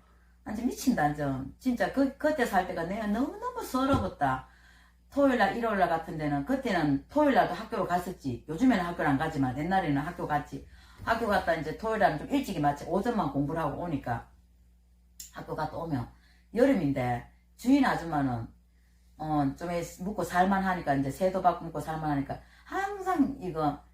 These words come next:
김에 기름을, 들기름을 발라가 구워 먹고 있더라고요. 그때는 다 연탄 볼 때니까 연탄에다가 김을 굽는데, 냄새가, 냄새가 얼마나 그렇게 좋은지. 그래도 있다니까, 그 전라도 사람인데, 주인 아줌마가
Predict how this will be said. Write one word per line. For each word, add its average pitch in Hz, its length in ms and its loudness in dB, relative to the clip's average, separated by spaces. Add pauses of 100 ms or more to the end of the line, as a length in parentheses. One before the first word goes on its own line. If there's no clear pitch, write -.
(160)
김에 214 560 4
기름을, 214 600 2
들기름을 202 500 2
발라가 143 400 -2
구워 190 200 -2
먹고 143 240 -2
있더라고요. 127 360 -6 (440)
그때는 254 300 2
다 170 220 2
연탄 254 300 2
볼 147 180 0
때니까 143 480 -2 (280)
연탄에다가 190 720 4
김을 202 340 0
굽는데, 170 260 -10
냄새가, 277 520 -2
냄새가 202 460 -2
얼마나 370 440 -2
그렇게 202 340 -4
좋은지. 175 720 -2 (380)
그래도 294 380 4
있다니까, 165 420 0
그 202 380 0 (220)
전라도 254 340 6
사람인데, 131 640 -4
주인 170 300 -8
아줌마가 123 640 -4